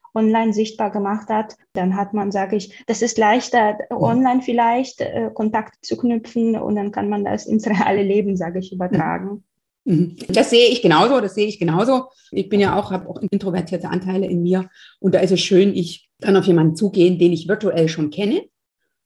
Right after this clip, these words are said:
Speaker 2: ne, als umgekehrt <laughs> den Weg zu wählen. Ich, ne, ich mache den ersten Kontakt in der analogen Welt und dann folgt sozusagen das Virtuelle. Ich finde es auch immer schöner zu sagen, ne, wir kennen uns ja schon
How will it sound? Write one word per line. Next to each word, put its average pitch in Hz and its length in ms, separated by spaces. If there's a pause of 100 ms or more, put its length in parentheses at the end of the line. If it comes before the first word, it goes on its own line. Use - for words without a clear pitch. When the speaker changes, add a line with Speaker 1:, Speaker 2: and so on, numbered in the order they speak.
Speaker 2:
ne, 220 240
als 180 260
umgekehrt 175 840
<laughs> 185 160
den 208 200
Weg 196 280
zu 185 140
wählen. 180 320
Ich, 165 180 (100)
ne, 196 200
ich 165 120 (180)
mache 170 220
den 156 120
ersten 165 320
Kontakt 165 500 (260)
in 190 140
der 170 120
analogen 175 500
Welt 170 300
und 165 200
dann 165 360 (220)
folgt 165 260
sozusagen 160 460
das 156 180
Virtuelle. 165 560
Ich - 100
finde 165 180
es - 40
auch 160 100
immer 165 160
schöner 160 400 (240)
zu 170 100
sagen, 156 220
ne, 190 120
wir 170 120
kennen 185 260
uns 196 240
ja 185 120
schon 196 440